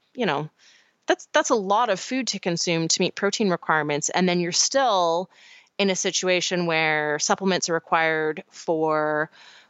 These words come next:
omega-threes, for B twelve, for, um, you know, probably zinc and vitamin D, and nutrients that are just not going to be obtainable, because even, like, if you were looking at a creatine or carnitine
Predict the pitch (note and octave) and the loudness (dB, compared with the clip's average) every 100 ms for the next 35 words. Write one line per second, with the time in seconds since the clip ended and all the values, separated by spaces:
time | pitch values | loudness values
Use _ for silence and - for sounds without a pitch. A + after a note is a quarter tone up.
0 | - E3+ D3 E3 - A#3+ A#3+ A3+ G#3+ G3+ | -2 2 2 0 0 0 2 2 2 2
1 | F#3 - E3+ D#3+ D3+ - - A#3 A3 G#3 | 0 -2 -4 -2 -4 -2 0 2 2 2
2 | G3 F#3 G3+ - - - D#3+ D3 C#3+ C#3 | 0 -2 -6 -12 -14 -6 -4 -2 -2 -4
3 | - _ - D3+ C#3+ C#3+ E3+ E3 _ _ | -8 _ 0 2 0 -2 -8 -14 _ _
4 | _ F#3 D3+ - E3 D3+ D3+ G3+ G3+ G3+ | _ -2 -2 -2 -2 -2 -2 0 0 0
5 | E3+ D#3 C#3 D3 D#3+ A3+ A3+ G#3 G3 G3 | -2 -2 -2 -4 -4 0 2 2 2 -2
6 | G3 - - - _ F3+ F#3+ F#3 E3+ F#3 | -4 -14 -20 -20 _ 0 2 0 0 -2
7 | F#3+ G#3+ G3 F3+ - - F3+ E3+ - E3+ | -2 0 0 0 -4 -2 0 0 0 -2
8 | E3 E3 - F3 E3 D#3+ - E3 D#3 - | -2 -4 -2 0 0 0 -2 -2 -2 -4
9 | D#3+ D#3 D3+ D3+ D#3+ - _ - - - | -4 -4 -2 -4 -6 -10 _ -14 -6 -2
10 | B3+ B3+ D#3+ D#3 E3 F3+ D#3 F3+ F#3 F#3 | 0 2 0 0 -4 -4 -4 -2 0 0
11 | E3+ D#3+ E3 - G#3+ F#3+ - F3+ E3 D#3+ | 0 0 -4 -2 0 0 0 0 0 -4
12 | - A3 - F#3 F3+ D#3 - G#3 G#3 G3+ | -2 -2 0 0 0 -2 -2 -2 0 0
13 | F3+ F3 F3 | 0 0 0